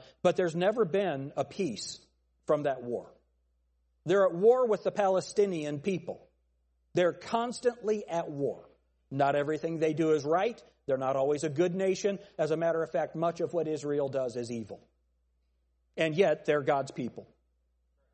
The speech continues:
Okay? So, this is telling us something that's going to happen. Verse three. "The voice of him that crieth in the wilderness, 'Prepare ye the way of the Lord, make straight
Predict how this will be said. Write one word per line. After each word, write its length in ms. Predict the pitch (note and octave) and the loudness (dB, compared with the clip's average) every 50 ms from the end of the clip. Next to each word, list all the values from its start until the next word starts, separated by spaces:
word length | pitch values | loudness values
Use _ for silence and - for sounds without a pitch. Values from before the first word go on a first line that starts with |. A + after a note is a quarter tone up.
| _ _ _ _ _ _ _ _ _ _ - | _ _ _ _ _ _ _ _ _ _ -18
Okay? 340 | G#2 - C#3+ C#3+ D3 - F2+ - - - _ _ _ _ _ _ _ _ _ _ _ _ _ _ _ _ | -6 0 2 4 4 2 0 -6 -16 -20 _ _ _ _ _ _ _ _ _ _ _ _ _ _ _ _
So, 320 | - - G#3 E3+ A#2 F2 - - - _ _ _ _ _ _ _ _ _ _ _ _ _ _ _ _ _ _ _ _ _ _ _ - | 0 2 2 2 2 0 -6 -16 -20 _ _ _ _ _ _ _ _ _ _ _ _ _ _ _ _ _ _ _ _ _ _ _ 0
this 180 | F3 E3 C#3+ | 0 0 0
is 120 | D#3 D3 C#3 | -4 -8 -6
telling 360 | - F#3+ F3+ F3 E3 D3+ D3 | -2 0 0 0 0 -2 -2
us 140 | C#3+ - - | -4 -2 -2
something 260 | D#3 C#3 - C#3 C3 | -6 -4 -4 -4 -4
that's 140 | B2 A#2+ - | -4 -4 -2
going 180 | C3 A#2+ A2+ | -4 -4 -4
to 80 | G2 A2 | -4 -2
happen. 320 | D3+ D#3 - - G2+ G2+ | -2 -2 -2 -4 -8 -4
Verse 200 | A#2 C3 A#2 - - | -4 -4 -4 -4 -4
three. 260 | C#3+ D3+ D3 G2 E2+ - - _ _ _ _ _ _ _ _ _ _ _ _ _ _ _ _ _ _ _ _ _ _ _ | -2 -2 -2 -2 -6 -10 -20 _ _ _ _ _ _ _ _ _ _ _ _ _ _ _ _ _ _ _ _ _ _ _
"The 120 | C#3+ E3+ | 4 4
voice 340 | D3 D#3 F3+ G3 A#3+ A#3+ - | 4 6 4 4 4 4 2
of 100 | C4 G3+ | -2 0
him 280 | E3+ G3 F#3+ G3 G#3 F#3+ | 0 -2 0 0 0 0
that 180 | E3+ D3 - | 0 0 -2
crieth 560 | - - G3 G3 G3+ A#3+ C#4 C4 A3 F#3+ - G3+ | -4 0 0 2 2 2 2 2 0 0 0 -2
in 100 | F3 D#3 | 0 0
the 80 | D3+ | 0
wilderness, 560 | C#3+ D#3+ F3+ F#3 D#3+ D3+ C#3 C#3 C3+ - - - - - - - - - _ | 2 2 2 2 2 0 0 -2 -4 -4 -6 -14 -20 -20 -20 -20 -20 -18 _
'Prepare 680 | - G3 F3 E3+ - - G#3 G#3 A3+ B3+ C#4 C#4+ C#4 B3 | 2 2 2 2 0 0 2 4 6 6 4 4 2 0
ye 420 | F3 D#3+ G3+ A3+ A#3+ B3 C4 A#3+ | -2 -2 0 -2 0 0 -2 0
the 120 | E3 D#3+ | 2 2
way 320 | C#3+ C3+ C#3 E3 G3 G#3+ A3 | 2 2 2 4 4 6 4
of 140 | G#3+ F3 C3+ | 4 4 4
the 80 | D#3+ | 2
Lord, 420 | D3 C#3+ D#3+ F3+ G3 G#3+ A3+ G#3+ - - - - _ _ | 4 4 2 2 4 2 2 0 -2 -10 -20 -20 _ _
make 340 | D#3+ E3 G3 G#3+ G#3+ G#3+ - | 0 4 4 4 4 2 -8
straight 720 | - - - - - F3+ F3+ G3+ A3 B3+ C#4+ B3 - - | -12 -12 -12 -2 0 4 4 6 4 4 2 -2 -10 -16